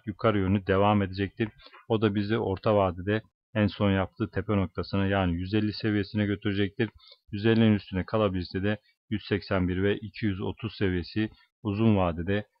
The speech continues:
Astor tarafında hedef fiyat olarak takip edilebilir arkadaşlar.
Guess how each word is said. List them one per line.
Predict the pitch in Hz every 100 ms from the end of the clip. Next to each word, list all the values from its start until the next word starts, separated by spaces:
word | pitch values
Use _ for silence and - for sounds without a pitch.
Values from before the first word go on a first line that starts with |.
| _
Astor | 113 107 - 90
tarafında | - 90 85 90 92 104 - _ _
hedef | 101 107 104
fiyat | - 90 -
olarak | 110 98 101 104 -
takip | 107 92 - 98 -
edilebilir | 98 90 98 - 92 92
arkadaşlar. | 82 78 85 82 - 98